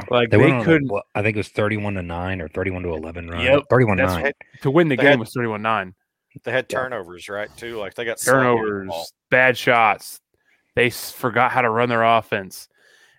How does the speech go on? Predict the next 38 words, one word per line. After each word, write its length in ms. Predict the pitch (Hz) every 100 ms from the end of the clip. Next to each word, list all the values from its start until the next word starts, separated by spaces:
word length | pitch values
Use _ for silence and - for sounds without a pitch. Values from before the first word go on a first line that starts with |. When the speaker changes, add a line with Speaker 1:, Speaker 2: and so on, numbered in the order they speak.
| -
Speaker 1:
And 340 | 127 127 107
credit 320 | - 147 180
to 80 | 135
our 160 | 120 117
team. 300 | 131 131 110
They 100 | 143
did 100 | 110
not, 220 | 113 110 -
they, 140 | 107
they 120 | 104 123
could 140 | 160
have 140 | 120
given 200 | 107 107
up 200 | 110 107
when 100 | 104
it 20 | 98
was 100 | 98
down 260 | 107 98
twenty 380 | - 113 107 98
in 80 | 98
there 180 | 95 98
and 100 | 98
been 140 | 98
like, 200 | 92 90
"It's 220 | 98 98 -
ball 280 | - 113
game, 220 | 104 92 95
boys." 300 | 95 98 - _ _ _ _ -
Uh, 240 | 117 110
but 60 | 117
they 80 | 160
fought 300 | - 127 -
all 220 | 117 131
the 60 | 123
way 140 | 113
through, 420 | - 117 113 110
made 200 | 113 131
some 280 | - 101 95